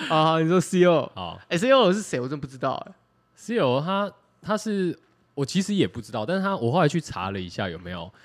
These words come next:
Speaker 2: 他是本来韩国团体，但一开始是在美国红起来的。
Speaker 1: 哦。
Speaker 2: 对，他算是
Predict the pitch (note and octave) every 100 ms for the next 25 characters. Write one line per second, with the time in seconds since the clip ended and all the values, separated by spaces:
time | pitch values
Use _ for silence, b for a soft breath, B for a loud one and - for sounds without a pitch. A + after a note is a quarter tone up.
0 | b b b F#3+ G#3+ F3+ A#2 G2+ A2 A2+
1 | A2 G#2+ G2 G2+ F#2+ C3 C#3+ - - -
2 | - E3 D3 D3 F#2 - A2 A#2 G2+ E2+
3 | - D2 C#2 - E2 - - - - -
4 | C3 C#3 D3 D3 C#3 B2 C#3 E3+ D#3 D#3+
5 | D3 B2